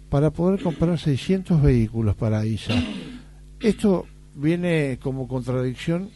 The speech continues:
a lo que estamos hablando, es decir, si vos a la plata que, que maneja el Estado no la,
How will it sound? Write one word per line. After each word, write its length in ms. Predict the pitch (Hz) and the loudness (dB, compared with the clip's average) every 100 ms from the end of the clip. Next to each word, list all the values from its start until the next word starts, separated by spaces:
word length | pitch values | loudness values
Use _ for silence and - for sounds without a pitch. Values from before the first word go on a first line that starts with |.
| - - | -20 -8
a 80 | 131 | -4
lo 140 | 127 | -2
que 60 | 101 | -4
estamos 380 | - 139 131 143 | -4 -4 -4 -2
hablando, 400 | 180 190 127 123 | -2 0 0 0
es 80 | |
decir, 300 | 110 135 120 92 - - - - - - | 2 2 0 -2 -14 -20 -20 -20 -20 -18
si 200 | - 147 | -4 0
vos 200 | 170 220 | 4 6
a 140 | 185 175 | 6 4
la 80 | 151 | 4
plata 580 | 160 139 - 107 98 - - - - - | 4 2 2 -2 -2 -6 -20 -20 -20 -2
que, 380 | 131 127 123 117 | 2 4 4 2
que 120 | 127 | 0
maneja 420 | 120 135 156 - | 2 0 0 0
el 100 | 139 | 0
Estado 400 | 127 - 123 113 | 0 0 2 2
no 180 | 120 160 | 2 2
la, 220 | 175 165 | 4 2